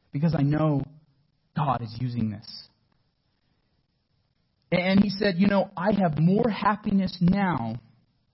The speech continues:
than I ever had before. I'm stronger now. I finished this book. I have a career. I'm doing so much better than I ever could have done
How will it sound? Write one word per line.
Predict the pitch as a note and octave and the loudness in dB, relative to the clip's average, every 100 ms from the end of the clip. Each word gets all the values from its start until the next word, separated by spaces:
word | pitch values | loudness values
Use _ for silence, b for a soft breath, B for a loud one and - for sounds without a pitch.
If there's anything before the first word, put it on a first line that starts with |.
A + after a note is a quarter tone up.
| _ _ _ _ - | _ _ _ _ -4
than | C#3 | -2
I | C#3 D#3+ | 0 0
ever | E3+ D3+ | 0 -2
had | C#3 B2 B2 A#2+ | -2 -2 -4 -6
before. | B2 - B2+ G#2 _ _ _ _ _ _ _ _ - | -6 -6 -16 -16 _ _ _ _ _ _ _ _ -2
I'm | D#3 | -2
stronger | - - F#3 G#3+ F3 | -2 -2 0 0 0
now. | B2+ G#2+ G2+ B2+ _ _ _ - | -4 -4 -12 -16 _ _ _ -4
I | D3 | -4
finished | D#3 G#3+ A3 G3+ | -2 0 0 -2
this | D#3+ | -6
book. | - B2 B2+ | -6 -6 -2
I | D#3+ | 0
have | F3+ A3 G3+ | 4 2 2
a | |
career. | - D#3+ C#3 B2 | -8 -4 -2 0
I'm | D3+ | 0
doing | D#3 G#3 F#3 | 0 0 -4
so | - - A#3+ | -6 -4 2
much | A#3 A3+ | 2 0
better | - F3 | -2 0
than | D#3 C3 | 0 -4
I | B2+ | -2
ever | F#3+ G3+ G3+ | 0 0 -2
could | - E3+ | -4 -2
have | D3+ C3 | -2 -2
done | A#2 A2+ | -4 -4